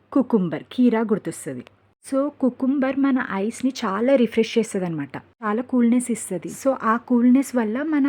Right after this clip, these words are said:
ఐస్, కూల్‌నెస్ వల్ల మన ఐస్‌కి చాలా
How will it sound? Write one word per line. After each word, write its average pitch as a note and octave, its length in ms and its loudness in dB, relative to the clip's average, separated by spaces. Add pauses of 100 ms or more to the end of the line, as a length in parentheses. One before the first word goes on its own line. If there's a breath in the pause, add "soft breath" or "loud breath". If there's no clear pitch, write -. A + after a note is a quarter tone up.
(160)
ఐస్, A#3 360 -4 (680)
కూల్‌నెస్ B3+ 380 2
వల్ల A#3+ 200 -4 (160)
మన C4+ 160 2 (100)
ఐస్‌కి A3+ 440 -6 (180)
చాలా A3+ 360 -6